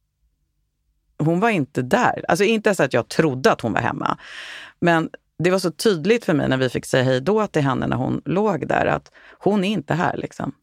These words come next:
Det här är inte hon. Det här är bara ett skal. Hennes själ är någon annanstans. Så jag har alltid trott mycket på det, att man går vidare någonstans. Men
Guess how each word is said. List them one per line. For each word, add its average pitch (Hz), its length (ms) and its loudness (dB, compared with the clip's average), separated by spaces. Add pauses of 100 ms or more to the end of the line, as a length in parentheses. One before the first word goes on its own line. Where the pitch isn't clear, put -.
Det 156 80 -2
här 175 120 0
är 160 40 -2
inte 147 200 -4
hon. 156 320 -6 (1080)
Det 165 80 -2
här 160 100 2
är 143 60 -2
bara 135 200 -2
ett - 80 -8
skal. - 540 -2 (460)
Hennes 160 280 -2
själ 156 340 0
är - 80 -4
någon - 180 -2
annanstans. - 520 -4
Så 156 80 -2
jag 156 80 4
har 196 80 2
alltid - 240 -4
trott - 340 -6
mycket 147 300 -4
på - 60 -4
det, - 120 0
att - 140 -4
man 120 160 -2
går 123 100 -2
vidare 135 340 -2
någonstans. 135 460 -2
Men 143 160 0